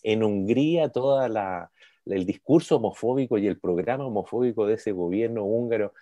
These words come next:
que incluso ha llegado a prohibir por ley que se hable de homosexualidad en los colegios. Entonces, yo no creo en el progreso ilimitado. Ahora bien, en Chile yo creo que vamos avanzando a paso firme y decidido.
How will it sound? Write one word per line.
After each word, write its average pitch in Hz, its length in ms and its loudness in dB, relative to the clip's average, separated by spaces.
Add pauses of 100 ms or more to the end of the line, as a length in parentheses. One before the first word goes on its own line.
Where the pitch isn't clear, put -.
(140)
que 95 120 -4
incluso 110 840 0
ha 98 220 -4
llegado 101 640 -4
a 85 160 -6
prohibir 87 460 -2
por 85 180 -4
ley 101 220 -4
que 101 100 -6
se - 180 -12
hable 110 280 -4
de 104 80 -2
homosexualidad 90 640 -10
en 107 60 -8
los 98 120 -12
colegios. 143 400 -2
Entonces, 95 320 -10
yo 101 80 -6
no 90 160 -6
creo 113 180 0
en 156 80 -2
el 135 80 -4
progreso 104 380 -2
ilimitado. 85 420 -6 (480)
Ahora 131 300 6
bien, 95 240 2 (380)
en 107 200 0
Chile 175 320 4
yo 160 140 4
creo 135 280 4
que 107 140 0
vamos 107 300 0
avanzando 101 680 -4
a 95 60 -4
paso 87 240 -6
firme 101 400 -2
y 92 60 -2
decidido. 85 680 0